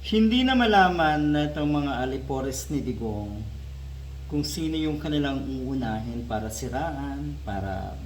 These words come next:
banatan, kasi nakikita nila yung potential din ng mga Tulfo na makalaban nga si Sara Duterte.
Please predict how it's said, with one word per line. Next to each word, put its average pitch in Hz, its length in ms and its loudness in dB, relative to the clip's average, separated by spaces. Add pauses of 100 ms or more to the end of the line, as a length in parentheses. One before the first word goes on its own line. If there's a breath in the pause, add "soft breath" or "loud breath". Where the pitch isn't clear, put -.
banatan, 127 880 -2 (480 loud breath)
kasi 147 240 -4
nakikita 151 560 -2
nila 127 320 0
yung 120 400 -2 (640)
potential 143 640 -2
din 127 400 -4
ng 123 80 -2
mga 110 320 -4
Tulfo 110 400 -6
na 113 160 -6
makalaban 98 720 -4
nga 98 80 -6
si 98 320 -8
Sara 101 320 -6
Duterte. 101 640 -6